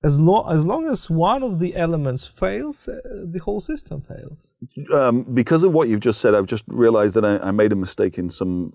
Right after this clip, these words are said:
Speaker 2: figures that I was quoting earlier on. And so I'd, I'd actually done some research into the size of the judiciary and a potential solution to, to this problem. So earlier on, when I said it was seventy-something thousand judges, it's not. It's seven thousand. I think seven thousand one hundred and thirty-six or seven thousand three hundred and sixteen judges throughout Ukraine.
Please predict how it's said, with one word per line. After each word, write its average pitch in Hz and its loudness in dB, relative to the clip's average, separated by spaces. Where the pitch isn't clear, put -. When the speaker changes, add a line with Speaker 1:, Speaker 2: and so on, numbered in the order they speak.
Speaker 2:
figures 95 2
that 95 2
I 92 6
was 87 0
quoting 95 0
earlier 92 2
on. 90 2
And 85 -4
so 95 4
I'd, 107 2
I'd 123 2
actually 98 -2
done 98 -2
some 95 -6
research 92 -2
into 92 -4
the 85 -4
size 90 -2
of 87 -8
the 92 -2
judiciary 85 -2
and 87 -4
a 82 -6
potential 87 -6
solution 85 -2
to, 78 -4
to 98 -2
this 90 -2
problem. 82 -2
So 104 2
earlier 120 4
on, 107 2
when 104 2
I 101 2
said 98 2
it 101 0
was 101 -4
seventy-something 131 -2
thousand 131 -2
judges, 135 0
it's - -10
not. 101 -2
It's - -10
seven 101 0
thousand. 80 -6
I - -20
think 190 -6
seven 147 2
thousand 120 0
one 113 0
hundred 107 -4
and 92 -8
thirty-six 98 -2
or 90 -4
seven 101 -8
thousand 90 -4
three 92 -2
hundred 85 -4
and 80 -10
sixteen 85 -8
judges 78 -6
throughout 78 -4
Ukraine. 73 -10